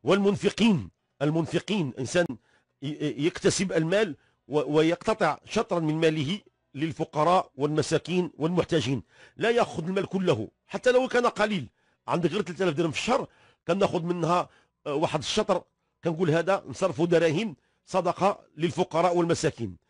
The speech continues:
عندي كثير، آخذ شطرا كبير وأعطيه للضعفاء والمحتاجين". ثم بعد ذلك أنهم يطلبون المغفرة، دائما يطلب المغفرة في كل وقت وحين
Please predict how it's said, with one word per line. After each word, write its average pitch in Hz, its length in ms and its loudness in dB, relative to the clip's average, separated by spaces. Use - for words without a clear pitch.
عندي 220 260 0
كثير، 226 520 -4
آخذ 190 280 -2
شطرا 180 320 2
كبير 170 420 0
وأعطيه 170 720 -2
للضعفاء 160 640 -2
والمحتاجين". 156 680 0
ثم 233 320 0
بعد 151 260 2
ذلك 175 520 0
أنهم 160 540 -2
يطلبون 156 560 -2
المغفرة، 139 540 0
دائما 156 300 2
يطلب 151 300 0
المغفرة 143 540 0
في 170 140 -2
كل 165 260 0
وقت 156 280 0
وحين 139 440 0